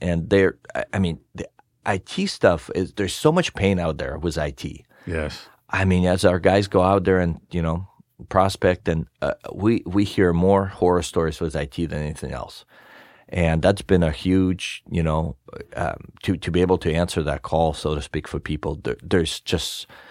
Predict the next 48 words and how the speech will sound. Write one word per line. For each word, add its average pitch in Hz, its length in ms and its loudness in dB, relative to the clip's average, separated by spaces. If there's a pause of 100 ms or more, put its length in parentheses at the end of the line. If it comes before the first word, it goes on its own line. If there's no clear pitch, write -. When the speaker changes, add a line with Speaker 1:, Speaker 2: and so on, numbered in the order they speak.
(340)
Speaker 1:
uh, - 40 -6 (260)
we 95 220 0
have 95 160 2
phone 104 300 2
calls - 380 -6
literally 82 300 0
coming 82 320 2
in 87 200 2
and 78 180 -2
people 82 400 -2
asking. 87 520 -2
And, 76 220 -6 (280)
and 76 280 -2
as 82 180 -4
we, 87 180 0 (340)
you 82 80 -4
know, 80 160 -2 (360)
share 95 320 4
about 82 240 2
it, - 120 -8
kind 80 160 -2
of 78 80 0
what 76 120 -2
we 73 80 -6
do, 78 380 0 (180)
that's 85 220 -2
probably 80 540 0
the 71 120 -6
fastest 78 480 -4
growing 78 380 -2 (220)
is 80 200 -6
I - 140 -6
T - 260 -14
right 73 200 -12
now. - 260 -14 (220)
Speaker 2:
Right. 87 320 -4 (760)
And 123 100 4
I 110 100 4
could 98 180 -4
see 120 180 4
where 101 160 4
that 95 240 2
could 92 200 0
be 90 160 0
a, 80 260 -2 (220)
a 92 100 -4
leader 87 420 0
into 82 800 -2